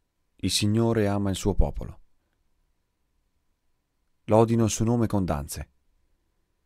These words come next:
Con tamburelli e cetri gli cantino inni. Il Signore ama il suo popolo. Incorona i poveri di vittoria.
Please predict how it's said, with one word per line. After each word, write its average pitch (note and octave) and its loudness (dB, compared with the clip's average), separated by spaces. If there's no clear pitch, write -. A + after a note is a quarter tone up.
Con A#2 0
tamburelli B2 2
e G#2 0
cetri A#2+ -4
gli F#2+ -2
cantino F#2+ -4
inni. C#2 -6
Il G#2 0
Signore G#2+ 0
ama G2 0
il F2+ -4
suo F#2+ -2
popolo. D2+ -6
Incorona G#2+ 2
i G#2 0
poveri A2 2
di G2 -4
vittoria. F2+ -6